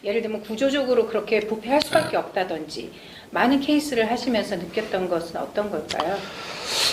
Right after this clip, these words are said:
Speaker 2: 거의 같은 기준으로 합니다. 제가 이제 의사의 비유를 잘하거든요. 병원의 비유를 잘하고.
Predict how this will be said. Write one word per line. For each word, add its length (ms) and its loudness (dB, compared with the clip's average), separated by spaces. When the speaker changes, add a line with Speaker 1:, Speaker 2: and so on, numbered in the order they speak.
Speaker 2:
거의 220 6
같은 380 6
기준으로 440 6
합니다. 600 0
제가 240 8
이제 140 10
의사의 560 12
비유를 300 10
잘하거든요. 560 4
병원의 520 8
비유를 320 0
잘하고. 560 2